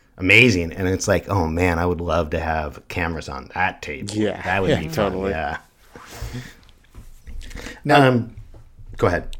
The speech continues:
Speaker 2: Um, I just wanna not get past, 'cause obviously Critical Role, we've established they're really popular. They
Speaker 1: Yes.
Speaker 2: are the it people of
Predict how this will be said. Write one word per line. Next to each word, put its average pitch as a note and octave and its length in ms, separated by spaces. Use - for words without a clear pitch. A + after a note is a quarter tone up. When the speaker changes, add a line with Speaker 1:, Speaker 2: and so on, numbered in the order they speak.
Speaker 2:
Um, A#2 460
I C#3+ 100
just E3 240
wanna C3 600
not C#3+ 260
get C3 220
past, C3 460
'cause A2+ 180
obviously C#3+ 460
Critical A#2+ 380
Role, A2 180
we've A#2 160
established D#3+ 580
they're A#2 140
really G#2+ 280
popular. G#2 680
They G#2+ 160
Speaker 1:
Yes. G2+ 200
Speaker 2:
are G2+ 180
the G#2 300
it - 300
people A2 600
of F#2 400